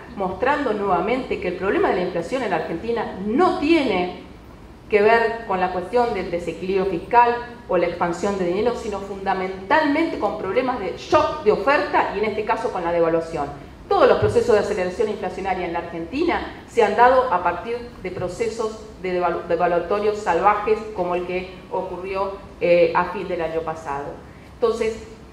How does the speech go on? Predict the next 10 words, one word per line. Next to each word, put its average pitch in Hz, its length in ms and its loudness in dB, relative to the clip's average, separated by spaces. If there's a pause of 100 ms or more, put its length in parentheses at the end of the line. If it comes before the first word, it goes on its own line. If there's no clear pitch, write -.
(100)
los 240 240 6
problemas, 403 640 4
el, 240 160 -4
el 240 100 8
problema 285 360 4
fiscal 247 320 4
se 240 160 2
va 277 340 8
a - 60 6
acentuar, 214 640 2